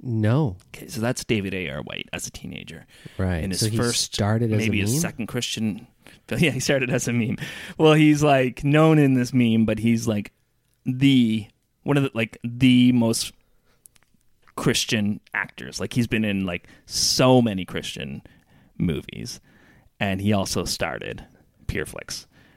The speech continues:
Speaker 2: with some other people, but he was one of the main founders.
Speaker 1: Wow.
Speaker 2: So
Speaker 1: Okay.
Speaker 2: David A R White was a son of a Mennonite pastor.
Speaker 1: Oh, no.
Speaker 2: Um, who barely ever watched movies.
Speaker 1: <laughs>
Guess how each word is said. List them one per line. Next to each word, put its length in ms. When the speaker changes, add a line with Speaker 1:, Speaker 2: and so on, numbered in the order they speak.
Speaker 2:
with 220
some 200
other 160
people, 260
but 140
he 100
was 120
one 120
of 60
the 60
main 200
founders. 580
Speaker 1:
Wow. 540
Speaker 2:
So 260
Speaker 1:
Okay. 80
Speaker 2:
David 260
A 120
R 140
White 380
was 220
a 360
son 260
of 80
a 40
Mennonite 420
pastor. 560
Speaker 1:
Oh, 120
no. 360
Speaker 2:
Um, 300
who 100
barely 460
ever 160
watched 280
movies. 480
Speaker 1:
<laughs> 100